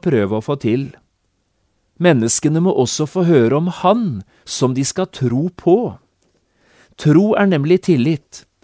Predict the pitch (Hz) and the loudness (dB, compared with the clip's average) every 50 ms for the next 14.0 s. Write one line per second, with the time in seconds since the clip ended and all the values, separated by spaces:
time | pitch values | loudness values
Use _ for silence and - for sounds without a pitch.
0 | _ _ _ _ _ _ _ _ _ _ - 143 139 - 170 170 175 175 170 - | _ _ _ _ _ _ _ _ _ _ -4 -4 -2 0 2 2 4 2 2 2
1 | 165 156 156 165 175 180 185 185 - - - - - 143 - - 185 180 - - | 2 2 2 2 2 2 0 0 -2 -8 -8 -4 -4 -2 0 0 -2 -2 -2 -4
2 | - 214 185 135 107 98 95 107 135 - - 190 190 190 202 214 214 175 120 95 | -2 0 0 2 0 0 0 -2 -2 0 0 0 0 0 -2 -2 -4 -4 -6 -10
3 | - _ _ _ _ _ _ _ - 139 147 - 202 196 185 170 139 135 143 156 | -14 _ _ _ _ _ _ _ -2 -2 2 2 4 4 4 4 4 4 6 6
4 | 175 196 202 202 196 165 120 110 131 175 165 185 151 120 104 101 - 160 170 151 | 4 6 6 4 4 6 4 4 2 2 2 0 0 0 -2 -2 -2 -4 -4 -4
5 | - 127 113 107 110 123 143 170 190 190 175 - - 160 - - - 202 175 151 | -4 -6 -4 -4 -4 -4 -4 -4 -4 -4 -6 -6 -8 -8 -8 -4 -2 0 0 0
6 | 131 131 160 208 208 147 - _ _ _ _ _ _ _ _ - 120 135 151 170 | 0 -2 -2 -4 -4 -6 -10 _ _ _ _ _ _ _ _ 0 0 2 2 0
7 | 165 - 214 196 202 185 147 139 123 135 139 147 160 180 190 180 - - 127 143 | 0 0 2 4 4 4 4 4 2 2 0 0 0 -2 -2 -4 -2 -2 0 0
8 | 170 196 190 165 123 - - _ _ _ _ _ _ _ _ - 110 117 131 147 | 2 2 0 -2 -2 -6 -12 _ _ _ _ _ _ _ _ -6 0 2 2 4
9 | 151 165 165 165 - - - - 117 113 131 151 156 - - 170 117 98 - - | 4 2 0 -2 -4 -4 -2 0 0 0 0 -2 -2 -4 -2 -2 -2 -4 -8 -14
10 | _ _ _ _ _ _ _ _ _ _ _ _ _ _ _ _ _ _ _ _ | _ _ _ _ _ _ _ _ _ _ _ _ _ _ _ _ _ _ _ _
11 | _ _ _ _ _ _ _ _ _ _ _ - 202 170 139 139 131 135 160 196 | _ _ _ _ _ _ _ _ _ _ _ 0 0 2 4 4 4 4 6 6
12 | 220 233 - - 139 143 139 - - - - - 165 131 - - 151 160 - - | 4 4 6 4 4 4 2 0 0 0 0 -2 -2 -4 -2 -2 -2 0 2 0
13 | - 110 107 110 110 - 151 131 - 110 104 101 90 82 - _ _ - - | 0 0 -2 -4 -4 -4 -6 -2 0 0 0 0 0 -4 -10 _ _ -20 -20